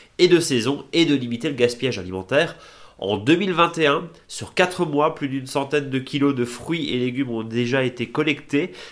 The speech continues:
et redistribués. Euh, nous espérons que la solidarité se poursuivra en deux mille vingt-deux et nous avons déjà plusieurs projets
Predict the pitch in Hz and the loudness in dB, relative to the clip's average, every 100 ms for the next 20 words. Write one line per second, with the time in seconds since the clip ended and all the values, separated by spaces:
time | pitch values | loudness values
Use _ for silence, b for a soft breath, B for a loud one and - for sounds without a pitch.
0 | B - 170 156 131 127 - 117 104 95 | B 2 4 4 2 -6 -6 -4 -2 -4
1 | 139 - B B B B B 107 110 107 | -4 -8 B B B B B 2 4 4
2 | 104 104 101 98 101 98 98 95 131 143 | 2 2 2 2 2 0 -2 0 2 2
3 | 135 143 147 139 117 135 127 120 120 123 | 2 2 0 0 -2 -2 0 0 -2 -8
4 | 98 117 113 120 113 107 101 113 110 98 | -10 -12 -10 -8 -4 -4 -4 -4 -2 -2
5 | 95 135 - 107 107 101 95 98 117 120 | -2 -4 -4 -6 -8 -6 -6 -6 -4 -4
6 | 107 101 - 98 101 | -6 -10 -12 -10 -8